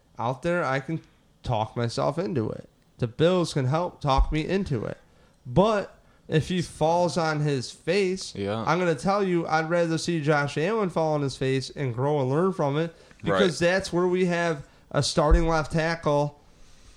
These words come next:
Speaker 1: and two second-round picks who the Bills have told me over the years, those are two starters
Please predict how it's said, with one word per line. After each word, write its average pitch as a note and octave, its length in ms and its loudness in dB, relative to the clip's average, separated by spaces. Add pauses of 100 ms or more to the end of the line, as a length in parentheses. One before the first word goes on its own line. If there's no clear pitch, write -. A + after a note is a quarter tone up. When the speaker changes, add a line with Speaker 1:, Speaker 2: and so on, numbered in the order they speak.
(160)
Speaker 1:
and D3+ 300 2
two F#3 240 2
second-round D#3 680 0
picks D#3+ 400 0
who C#3+ 380 2
the C3 80 0
Bills D3+ 340 2
have C#3+ 160 0
told C#3+ 200 2
me C#3 60 2
over C3+ 140 0
the B2 120 -2
years, D3 540 0
those C#3 340 0
are C3 80 2
two C#3+ 240 0
starters B2 760 0